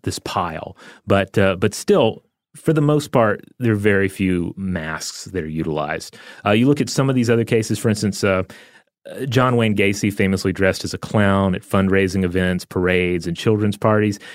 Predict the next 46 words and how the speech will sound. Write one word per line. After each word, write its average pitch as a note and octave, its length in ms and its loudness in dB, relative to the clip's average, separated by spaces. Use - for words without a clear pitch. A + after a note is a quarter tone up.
but C3+ 80 6
he D#3 80 6
didn't C3+ 240 4
wear G#2+ 200 2
the F#2+ 120 -2
get-up F2+ 420 0
as F2+ 120 -6
part F2+ 200 0
of D#2+ 80 -6
his E2+ 100 -8
crimes, G#2+ 600 0
and F2+ 180 -4
even F2 160 -2
if E2 80 -6
he E2 60 -4
had, B2 400 0
wouldn't E2+ 160 -4
have D#2+ 60 -10
been D#2 100 -10
a D2+ 40 -12
mask. G#2+ 520 0
Now, A#2 120 4
there's A#2 160 4
also B2 220 2
the A2 100 0
case G#2+ 320 2
of F#2+ 140 0
mass G2+ 280 2
shooter G2 480 0
James G2 540 2
Egan G2 300 -2
Holmes, F#2+ 720 0
who, F#2 300 2
uh, F2 120 0
wore F#2+ 220 2
a F2+ 40 -2
gas F#2+ 380 0
mask, F2+ 420 -4
uh, F2 160 -4
during F#2 280 0
the E2 80 -6
two - 220 -4
thousand F#2 360 -2
twelve F2+ 540 0
Aurora G2+ 440 2
shootings. D#2+ 580 -6